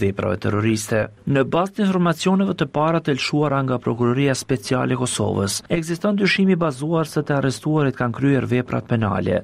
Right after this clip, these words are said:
përgatitje e veprave terroriste ose veprave penale kundër rendit kushtetues dhe sigurisë së Republikës së Kosovës, kryerja e veprës terroriste, importi,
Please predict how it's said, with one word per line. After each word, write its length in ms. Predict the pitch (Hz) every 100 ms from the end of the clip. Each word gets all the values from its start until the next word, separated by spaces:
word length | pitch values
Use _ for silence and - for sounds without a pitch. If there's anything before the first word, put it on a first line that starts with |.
| -
përgatitje 680 | 180 165 151 156 190 - 175
e 20 |
veprave 460 | 139 147 147 135 131
terroriste 720 | - 147 135 110 104 - 107 107 123
ose 220 | 131 - 110
veprave 460 | 123 135 135 131 131
penale 460 | 120 110 127 127 120
kundër 320 | 120 110 113
rendit 260 | 123 120 -
kushtetues 600 | 127 - 127 104 95 95 -
dhe 160 | 185 180
sigurisë 640 | 170 160 120 120 151 -
së 80 | 147
Republikës 540 | 147 139 110 98 98 104
së 80 |
Kosovës, 560 | 107 104 113 107 110 107 - -
kryerja 400 | - 175 156 135
e 60 | 120
veprës 320 | 110 107 107 -
terroriste, 640 | 104 101 123 151 - 151 147 - - 143
importi, 800 | 123 - 147 156 - 151 147